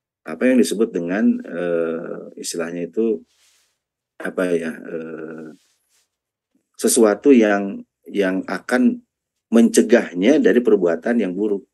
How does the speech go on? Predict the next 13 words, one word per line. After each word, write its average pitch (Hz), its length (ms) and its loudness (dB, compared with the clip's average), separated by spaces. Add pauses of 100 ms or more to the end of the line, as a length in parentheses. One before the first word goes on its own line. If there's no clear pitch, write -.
gitu. - 240 -20 (160)
Apa - 180 -10
namanya? 92 380 -8 (180)
Preventif 113 540 -2
dari 87 180 -2
perbuatan 82 540 -8
buruk. - 240 -10 (400)
Kan 127 240 4
mungkin, 127 480 4 (320)
eh, 104 320 4
ini 117 240 6
ya, 92 240 2
eh, 90 420 0